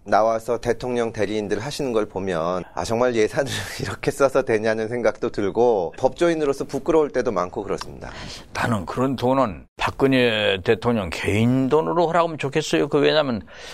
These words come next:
Speaker 2: 아, 이게 좀 국민들은 지금 억울해 죽겠는데
Speaker 1: 예.
Speaker 2: 억울해 죽겠어서 빨리 물러나라고 하는데 이거 무슨 나라 돈 써가지고 변호사를 한두 명도 아니고 열여덟 명을 막 해대니 이건 좀 억울하다 생각도 들고 불공정하다 생각도 들고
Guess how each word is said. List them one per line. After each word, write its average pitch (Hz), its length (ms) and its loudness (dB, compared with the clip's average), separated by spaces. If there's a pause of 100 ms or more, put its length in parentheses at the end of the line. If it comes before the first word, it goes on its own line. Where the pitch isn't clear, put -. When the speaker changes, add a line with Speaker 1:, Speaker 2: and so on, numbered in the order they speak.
(120)
Speaker 2:
아, 123 140 4
이게 151 160 4
좀 135 160 0
국민들은 156 560 2
지금 127 240 0
억울해 131 320 4
죽겠는데 127 800 4
Speaker 1:
예. - 20 4
Speaker 2:
억울해 127 300 4
죽겠어서 156 580 4 (200)
빨리 214 260 6
물러나라고 175 600 8
하는데 202 380 6 (320)
이거 185 200 4
무슨 170 320 4
나라 123 260 6
돈 190 240 2
써가지고 165 560 4 (120)
변호사를 156 460 4
한두 190 320 0
명도 185 240 4
아니고 143 300 4
열여덟 160 580 4
명을 143 220 4
막 127 200 6
해대니 123 600 2 (400)
이건 131 280 4
좀 113 260 2
억울하다 107 580 4
생각도 104 400 0
들고 92 160 2
불공정하다 110 600 2
생각도 92 320 0
들고 92 560 2